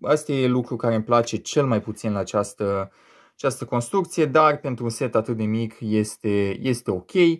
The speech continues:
Avem acest print în față, deci este o piesă printată, nu este un sticker. Opacitatea nu e foarte bună și albul este cam rozaliu, dar,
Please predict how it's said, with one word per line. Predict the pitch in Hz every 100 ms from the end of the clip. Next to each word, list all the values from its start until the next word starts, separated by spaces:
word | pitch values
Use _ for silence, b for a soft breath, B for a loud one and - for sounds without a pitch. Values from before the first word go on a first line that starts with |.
| b b b b
Avem | 165 170 156
acest | 143 147 -
print | - 160 165 151 -
în | 123
față, | 117 156 147 143 143
deci | 123 113 131
este | 123 120
o |
piesă | 113 123 117 113
printată, | - 107 107 151 147 - 127
nu | 123
este | 117 -
un | 113
sticker. | 107 - 165 160 160 156 151 b b b b
Opacitatea | - 170 180 170 175 170 170
nu | 151
e | 127
foarte | - 120 120
bună | 113 143 131
și | 120 -
albul | 123 120 113
este | 113 - 113
cam | 120 107
rozaliu, | 98 95 - 127 127 110
dar, | 113 113 113